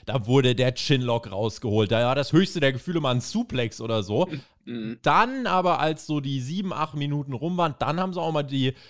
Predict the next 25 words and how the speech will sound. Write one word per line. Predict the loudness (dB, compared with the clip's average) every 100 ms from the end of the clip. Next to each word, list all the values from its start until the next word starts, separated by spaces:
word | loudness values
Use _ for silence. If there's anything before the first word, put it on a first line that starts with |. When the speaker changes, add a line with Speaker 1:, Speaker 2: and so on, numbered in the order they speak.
| -10
Speaker 1:
äh, | -4 -2
so | -2
ein | 0
Diving | 0 -2 -2
Headbutt | -2 0 2 0
oder | 0 -2 -2
so, | -2 -2 0
äh, | 0
auf, | 0 -2 -4 -4 -8
äh, | -6
ausgepackt. | -4 -4 -4 -6 -4 0
Aber | 0 2
sie | 0
haben's | 0
auf | -2
jeden | -2 -2
Fall | -2
mit | -2 0
den | 0
simplen | 0 -2 -2 -6
Elementen | -4 -4 -6 -6 -8
geschafft, | -4 -6 -6
die | -6
Crowd | -4 -4 -4
reinzuholen. | -4 -4 -8 -2 0 0